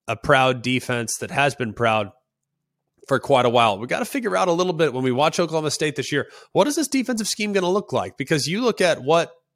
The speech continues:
Brian Nardo did at Gannon College. What is he gonna do at Oklahoma State? I don't know. I mean, we really need to kind of evaluate. Is he gonna be a little bit like Jim Knowles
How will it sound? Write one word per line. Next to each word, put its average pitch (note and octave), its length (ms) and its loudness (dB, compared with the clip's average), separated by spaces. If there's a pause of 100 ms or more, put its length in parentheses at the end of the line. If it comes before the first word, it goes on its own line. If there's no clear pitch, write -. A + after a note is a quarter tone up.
(120)
Brian D3 200 0
Nardo D3+ 260 4
did C#3+ 360 2 (400)
at B2+ 280 2
Gannon D3+ 380 2
College. A#2+ 540 2 (400)
What E3+ 160 4
is G3 140 4
he F3+ 140 2
gonna E3+ 200 2
do F3 220 4
at D3 80 4
Oklahoma D#3 320 2
State? G3 240 0
I F3 80 0
don't G#3 140 -2
know. G2+ 280 -2
I F#2 40 -6
mean, G#2 140 -6
we D3+ 120 2
really F3 260 2
need D#3+ 140 2
to B2+ 60 -6
kind D3+ 200 -2
of A2+ 80 0
evaluate. A#2+ 600 0
Is G#2+ 120 -2
he D#3+ 100 0
gonna F3 240 2
be D#3 460 -2 (280)
a C3+ 100 2
little E3 240 4
bit D3+ 180 2
like D3 200 -2
Jim C3+ 260 -2
Knowles C#3 520 2